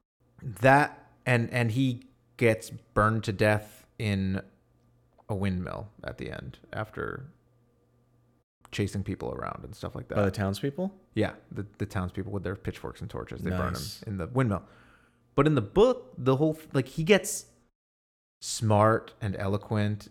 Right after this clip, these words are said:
Speaker 1: and can speak well, and the whole thing is about, like, who's the real monster, you know, Frankenstein for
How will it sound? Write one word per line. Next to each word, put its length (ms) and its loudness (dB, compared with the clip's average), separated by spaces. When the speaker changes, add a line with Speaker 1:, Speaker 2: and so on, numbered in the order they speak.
Speaker 1:
and 180 -4
can 240 -4
speak 480 -6
well, 200 4
and 120 0
the 80 0
whole 180 2
thing 320 0
is 120 -2
about, 280 2
like, 320 -2
who's 340 0
the 100 -2
real 460 0
monster, 1080 -2
you 120 -4
know, 280 -6
Frankenstein 920 -2
for 340 -4